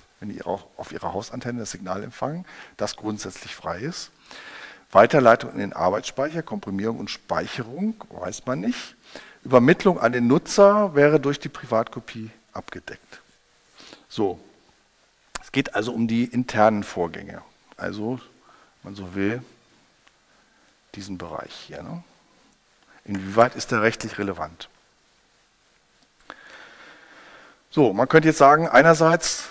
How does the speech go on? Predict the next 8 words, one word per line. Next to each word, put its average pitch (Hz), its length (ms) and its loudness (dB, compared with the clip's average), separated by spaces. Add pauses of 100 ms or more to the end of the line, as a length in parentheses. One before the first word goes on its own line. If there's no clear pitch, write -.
neunzehn 131 600 -2
a 151 500 4 (760)
greift 117 480 2
ein. 196 480 2 (1800)
Ähm, 139 640 2 (2750)
das 123 240 -2
wäre 131 260 2
einmal, 131 440 8